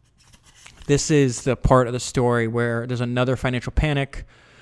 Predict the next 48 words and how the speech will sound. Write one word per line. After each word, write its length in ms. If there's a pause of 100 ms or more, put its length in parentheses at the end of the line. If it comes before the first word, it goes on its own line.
(720)
This 160
is 160
in 80
the 160
early 320
nineteen 300
hundreds 400
now, 260
and 80
this 160
is 80
where 120
he's 100
gonna 160
lose 920 (720)
his 540
company. 560 (640)
And 300
I 180
just 220
wanna 220
read 200
the 60
part, 380
like, 180
how 180
he 60
responds 540
to 180
it. 180
It's, 460 (560)
again, 260
there's 140
a 60
lot 200
of 60
things 220
in 120
life 280
that 160
are, 200
that 220
are 140
gonna 160
happen 300
to 120
us, 300
uh, 760